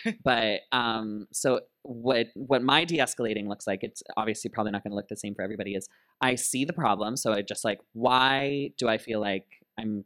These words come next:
Speaker 2: dying in this moment? So it's just like, I feel like I'm gonna faint,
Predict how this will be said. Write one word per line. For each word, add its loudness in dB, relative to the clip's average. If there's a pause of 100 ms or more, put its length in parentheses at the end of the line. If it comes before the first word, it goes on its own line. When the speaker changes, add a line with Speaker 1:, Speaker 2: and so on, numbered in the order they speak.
(120)
Speaker 2:
dying -4
in -6
this -6
moment? -12
So -2
it's 0
just -4
like, -2
I -8
feel 2 (220)
like 0
I'm 0
gonna 0 (180)
faint, -8